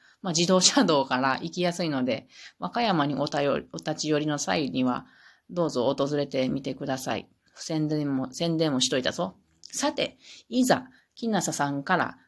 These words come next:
えー、いただいた文を、和歌山弁に忠実に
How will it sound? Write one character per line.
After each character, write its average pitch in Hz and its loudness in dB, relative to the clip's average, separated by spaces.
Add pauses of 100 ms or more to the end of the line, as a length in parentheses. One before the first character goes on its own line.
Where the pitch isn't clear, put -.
(120)
え 127 -2
ー、 - -2
い - -6
た 156 -2
だ 147 -2
い 131 -4
た 123 -4
文 147 2
を、 143 0 (280)
和 160 0
歌 165 0
山 165 2
弁 170 2 (180)
に 202 -2
忠 214 2
実 196 0
に 208 4